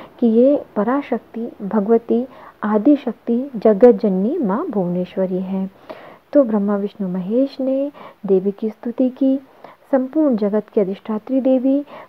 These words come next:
भगवती भुवनेश्वरी का उन्होंने, उन्हें प्रणाम किया, उनसे आशीर्वाद प्राप्त किया। इनकी उपासना से आज्ञा चक्र जागृत हो जाता है, कुबेर प्रसन्न हो जाते हैं और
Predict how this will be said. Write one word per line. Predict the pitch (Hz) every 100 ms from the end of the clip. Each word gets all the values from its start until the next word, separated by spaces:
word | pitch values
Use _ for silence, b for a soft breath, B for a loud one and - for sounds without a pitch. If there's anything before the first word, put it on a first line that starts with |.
| -
भगवती | 214 190 196 214
भुवनेश्वरी | 208 202 196 240 - 240 247
का | 240 247 254 B B B -
उन्होंने, | 208 196 190
उन्हें | 202 196
प्रणाम | 202 190 196 240 254
किया, | 254 247
उनसे | 196 202
आशीर्वाद | 190 190 202 208 233 233
प्राप्त | 247 240 254
किया। | 247 247 247 254 B B B
इनकी | 247 269 294
उपासना | 277 208 208 233 226
से | 240 285 320 B B -
आज्ञा | 202 196 226
चक्र | - 262 240
जागृत | 226 240 233 233
हो | 240
जाता | 233 226 214
है, | 247 226 262 277 B B -
कुबेर | 214 220 240
प्रसन्न | 226 208 226 247
हो | 254
जाते | 240 233 226 247
हैं | 247 254 262 B B B B -
और | 240 269